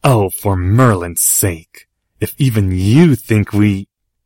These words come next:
"Didn't your father ever tell you any stories about Bellatrix Black? She tortured Father once. She tortured your father. She's tortured everyone.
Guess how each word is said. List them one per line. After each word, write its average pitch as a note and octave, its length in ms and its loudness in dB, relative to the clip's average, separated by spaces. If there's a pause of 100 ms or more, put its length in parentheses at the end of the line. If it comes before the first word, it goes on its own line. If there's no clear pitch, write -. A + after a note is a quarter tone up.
"Didn't B2 300 0
your A#2 120 0
father G2+ 640 0
ever G2 220 -2
tell G#2+ 260 -2
you A2 140 0
any G2+ 180 0
stories G2+ 680 -2
about F#2+ 320 -4
Bellatrix G#2 540 -4
Black? F2+ 720 -8 (460)
She - 220 -6
tortured - 500 -4
Father G#2 480 -4
once. D#2 600 -8 (360)
She - 220 -4
tortured G#2+ 500 -2
your G#2 440 4
father. E2 600 -6 (600)
She's C3+ 600 -2
tortured - 460 -2 (200)
everyone. F2 840 -4